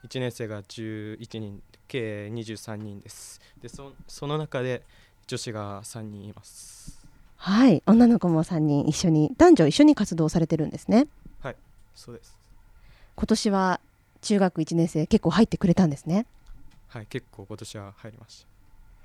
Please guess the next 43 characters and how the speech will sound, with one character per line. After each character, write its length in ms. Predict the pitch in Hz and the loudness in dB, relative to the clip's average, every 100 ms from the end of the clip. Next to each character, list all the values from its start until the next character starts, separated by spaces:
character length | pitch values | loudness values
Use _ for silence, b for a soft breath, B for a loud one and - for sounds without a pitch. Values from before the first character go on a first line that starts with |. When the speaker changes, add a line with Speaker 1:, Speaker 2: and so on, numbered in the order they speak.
| _ _ - | _ _ -8
Speaker 2:
ど 80 | 190 | -4
う 40 | |
で 80 | 175 | -4
す 120 | - | -6
か？ 180 | 147 135 _ _ - | -8 -8 _ _ -4
中 200 | 175 190 | 2 6
川 200 | 196 170 | 6 6
く 120 | 175 | 2
ん 80 | 160 | 0
か 120 | 151 | 0
ら 80 | 156 | 0
見 100 | 160 | 2
て、 300 | 156 139 - | 4 4 4
後 100 | 185 | 2
輩 200 | 165 165 | 2 0
の 100 | 160 | -2
一 160 | 160 190 | 0 2
年 160 | 180 | 2
生、 180 | 170 139 | 2 -2
そ 140 | - | -2
し 60 | 165 | -2
て 120 | 156 | 0
二 120 | 170 | 4
年 160 | 220 226 | 4 4
生 260 | - 139 - b b b b | 2 -2 -2 b b b b
い 60 | 185 | 0
る 60 | |
と 120 | 160 160 | 2 0
思 140 | 165 | 0
う 20 | |
ん 20 | |
で 80 | 147 | -4
す 100 | - | -6
け 120 | 147 | -8
ど、 180 | 120 120 | -6 -4
ど 140 | - 269 | 0 4
ん 80 | 254 | 4
な 140 | 139 | 2
印 100 | 180 | -2
象 140 | 160 | -4
で 80 | 147 | -6
す 100 | 147 | -8
か？ 220 | 147 220 | -4 -4